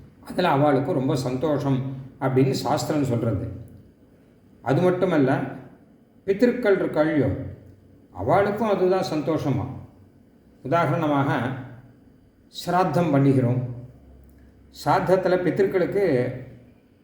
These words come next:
நாம அன்னம் சமர்ப்பிக்கிறோம், அந்த பிராமணர்களுக்கு. அப்போ பெருமாளுக்கு நிவேதனம் பண்ணி அந்த பிரசாதத்தை வச்சு தான் சாத்தம் பண்ணணும். அதுதான் பித்திருக்களுக்கு திருப்தி.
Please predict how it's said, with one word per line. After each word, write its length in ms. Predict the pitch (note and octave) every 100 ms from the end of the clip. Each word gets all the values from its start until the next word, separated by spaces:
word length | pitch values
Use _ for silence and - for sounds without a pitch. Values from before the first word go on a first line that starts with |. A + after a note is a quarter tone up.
| _ -
நாம 240 | E3+ D3+ C3 A#2 - - - - - _
அன்னம் 340 | - F3+ F3+ C#3
சமர்ப்பிக்கிறோம், 560 | D3 C#3 D3+ C3+ - - -
அந்த 160 | C#3 D3+
பிராமணர்களுக்கு. 840 | C#3 D3+ F3+ F#3 E3 D3 C3+ - C3 - - - - - _ - - - _ - - -
அப்போ 260 | A#2 F#3+ D3 C3+ - - - - - _ - - _ - - - - - - -
பெருமாளுக்கு 640 | B2 F3 G#3+ G#3+ G3+ G3+ F#3+
நிவேதனம் 580 | F#3 F#3+ G3 G3 F#3 F#3
பண்ணி 220 | F#3+ A3+
அந்த 260 | G#3+ C3+ D#3
பிரசாதத்தை 640 | - D#3+ E3+ F#3 F#3 - F3
வச்சு 240 | D3+ F#3
தான் 200 | F3+ G#3
சாத்தம் 360 | D#3 D3+ D#3 D#3
பண்ணணும். 280 | C3 A2+ - - -
அதுதான் 400 | A#2+ D3+ G3+ G3
பித்திருக்களுக்கு 520 | E3+ G3+ F#3+ F3+ E3 C#3
திருப்தி. 360 | C3 C3 C#3+